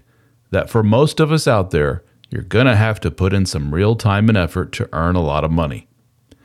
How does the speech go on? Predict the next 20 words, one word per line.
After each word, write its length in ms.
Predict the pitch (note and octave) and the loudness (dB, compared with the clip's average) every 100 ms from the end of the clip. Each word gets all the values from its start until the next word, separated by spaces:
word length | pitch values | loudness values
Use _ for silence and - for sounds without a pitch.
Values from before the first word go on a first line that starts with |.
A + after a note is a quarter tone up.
| _ _ - | _ _ -10
A 120 | D2 | -6
lot 420 | D2+ F2+ G2+ G#2 | -2 0 0 0
of 100 | F2 | -2
time 300 | - F#2 E2 | 0 0 2
and 80 | E2 | 0
effort. 440 | D2+ - - - _ _ - | -2 -6 -10 -12 _ _ -8
That's 240 | - - | -6 -6
just 440 | - G2+ F#2 - | -2 0 0 -2
the 120 | - F#2+ | -2 0
way 240 | D#2+ D#2+ | 2 2
it 100 | D#2+ | 2
is. 360 | D2+ B1 - - _ _ _ _ _ _ _ - - _ _ _ | -2 -6 -10 -16 _ _ _ _ _ _ _ -20 -20 _ _ _
What 220 | A2 D3 | 0 0
you've 220 | F3+ F#3 A#2+ | 0 -2 0
done 240 | G#2+ G#2+ | 2 2
is 100 | G#2+ | 0
a 60 | G#2+ | 0
pretty 240 | G2+ F#2 | -2 -2
common 320 | F2+ F2 F2+ | 0 0 0
thing. 320 | F#2 E2 A#1 | 0 -2 -4